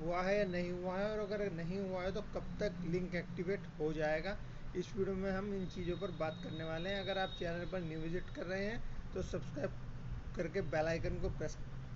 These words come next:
कर दीजिएगा गवर्नमेंट जॉब की पल पल अपडेट के लिए। तो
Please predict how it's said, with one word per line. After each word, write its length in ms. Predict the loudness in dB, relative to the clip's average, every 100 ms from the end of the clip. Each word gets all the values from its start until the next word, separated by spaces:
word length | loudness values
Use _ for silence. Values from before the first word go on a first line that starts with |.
| -6 -4
कर 120 | -4
दीजिएगा 420 | 0 2 4 2 2
गवर्नमेंट 420 | -2 -2 0 0
जॉब 200 | 0 0
की 80 | -4 -2
पल 100 | -2 0
पल 80 | -2
अपडेट 280 | -2 -2 -4 -4
के 60 |
लिए। 160 | -6 -6 -6 -8 -8 -8 -10 2
तो 100 | 4